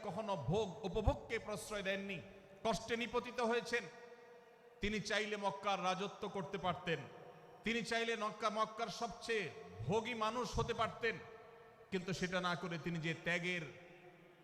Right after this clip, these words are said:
দৃষ্টান্ত স্থাপন করেছেন, প্রিয় নবী মুহাম্মদ সাল্লাল্লাহু আলাইহি সাল্লামের সেই অবদানের স্বীকৃতি স্বরূপ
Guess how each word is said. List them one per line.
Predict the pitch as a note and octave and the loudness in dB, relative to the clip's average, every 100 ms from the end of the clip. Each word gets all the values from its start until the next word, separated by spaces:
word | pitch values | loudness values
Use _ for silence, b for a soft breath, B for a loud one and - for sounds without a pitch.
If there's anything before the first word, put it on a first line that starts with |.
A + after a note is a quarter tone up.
| - | -4
দৃষ্টান্ত | E3+ F3 - G#3 A3+ A3 | 0 0 2 2 2 -4
স্থাপন | - G#3 G#3 G#3+ | -2 0 0 -4
করেছেন, | G3+ G#3 G3+ G#3 G3+ - - - - - - - - - - | -2 -2 0 0 -2 -4 -14 -18 -20 -20 -20 -20 -20 -20 -4
প্রিয় | E3+ F#3 | 0 2
নবী | F3+ G3 | 2 2
মুহাম্মদ | F3+ F3 F3 E3 | 2 0 0 -2
সাল্লাল্লাহু | - E3+ E3+ E3+ E3+ | -2 0 0 2 2
আলাইহি | E3+ E3 | 2 0
সাল্লামের | - F3 F3 D#3+ | -2 0 0 0
সেই | C#3+ - B3 A3 | -2 0 0 2
অবদানের | G3 F#3+ F#3+ F#3 F3 | 0 2 2 0 -2
স্বীকৃতি | - C4 B3 G3+ | -4 -4 -4 -4
স্বরূপ | F3 F#3+ E3+ | 0 0 0